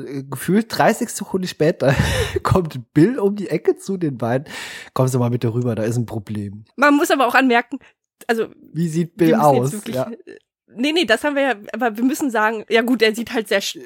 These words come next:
Speaker 2: sehr verstaubt
Speaker 1: Ei-,
Speaker 2: aus,
Speaker 1: eine
Speaker 2: ne? Der hat
Speaker 1: Minute
Speaker 2: da
Speaker 1: später,
Speaker 2: offenbar
Speaker 1: nachdem er das Kabel rausgezogen <laughs> hat.
Speaker 2: Na ja gut, da kam war offenbar sehr viel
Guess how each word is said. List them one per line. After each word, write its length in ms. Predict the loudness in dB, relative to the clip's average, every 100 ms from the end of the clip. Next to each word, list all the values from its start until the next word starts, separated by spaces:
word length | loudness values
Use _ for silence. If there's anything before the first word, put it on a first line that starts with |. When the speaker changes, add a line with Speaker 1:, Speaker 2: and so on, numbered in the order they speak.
| -20 _
Speaker 2:
sehr 140 | -6 -6
verstaubt 420 | -6 0 2 4
Speaker 1:
Ei-, 120 | 4
Speaker 2:
aus, 80 | 4
Speaker 1:
eine 220 | 4 4
Speaker 2:
ne? 60 | 4
Der 140 | 2
hat 80 | 2
Speaker 1:
Minute 160 | 2 0
Speaker 2:
da 40 |
Speaker 1:
später, 340 | 2 4 4 4
Speaker 2:
offenbar 80 | 2 0
Speaker 1:
nachdem 320 | -2 -4 -2
er 180 | -2 0
das 220 | -2 -4
Kabel 280 | 0 0 0
rausgezogen 680 | -4 -6 -8 -12 -12 -10 -10 -10 -12
<laughs> 240 | -16 -14 -2
hat. 140 | -2
Speaker 2:
Na 60 | 0
ja 60 | -4
gut, 160 | -2 -2
da 60 |
kam 260 | 4 2 4
war 140 | 0
offenbar 340 | 2 -2 0 -4
sehr 180 | -4 -4
viel 140 | -2